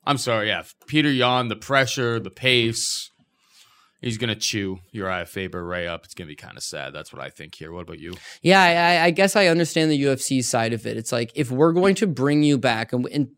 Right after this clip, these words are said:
Speaker 2: they tried to shut it down. They tried to say, "Hey, stay retired. We gave you the Pickett fight. It was a cool little sign-off. You went into the California sunshine, the sunset. It's over for you. That was cool." When he came back, they were like, "Yo, let's feed him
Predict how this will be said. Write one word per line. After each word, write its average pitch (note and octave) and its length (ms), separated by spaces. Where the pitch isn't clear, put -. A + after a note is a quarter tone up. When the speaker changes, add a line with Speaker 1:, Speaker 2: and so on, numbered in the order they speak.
Speaker 2:
they C3 160
tried A3 280
to A3+ 40
shut D3 240
it A#2+ 80
down. B2 400
They - 80
tried F3+ 180
to F3+ 80
say, D#3 220
"Hey, E3 120
stay F#3 200
retired. D3 480
We C3+ 80
gave F3+ 160
you A3 60
the G3 100
Pickett E3 240
fight. D#3 320
It - 140
was A#2+ 100
a A#2+ 40
cool F3 200
little G3 160
sign-off. D#3 580
You A#2+ 100
went C3 220
into E3+ 140
the D3+ 100
California E3+ 480
sunshine, D3 640
the C#3+ 80
sunset. C3 600
It's D#3 180
over F#3+ 180
for - 160
you. A2 80
That E3 180
was G3 120
cool." F#3+ 300
When D#3+ 140
he F#3+ 140
came G#3+ 240
back, D#3+ 260
they D3 120
were D3 60
like, C3+ 240
"Yo, C#3 200
let's C3+ 280
feed C#3+ 300
him A#2 260